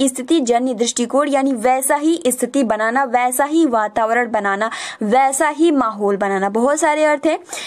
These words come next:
तो क्या कह रहा है कि "The situational approach indicates", यानी जो आपका situational approach होता है यह इंगित करता है यानी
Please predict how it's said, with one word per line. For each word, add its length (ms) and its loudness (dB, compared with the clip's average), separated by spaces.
तो 320 2
क्या 300 -2
कह 160 2
रहा 100 0
है 80 0
कि 80 0
"The 160 0
situational 640 0
approach 400 0
indicates", 600 0
यानी 360 0
जो 180 0
आपका 320 0
situational 680 0
approach 580 -2
होता 220 0
है 180 0
यह 160 2
इंगित 380 2
करता 320 -2
है 240 0
यानी 240 0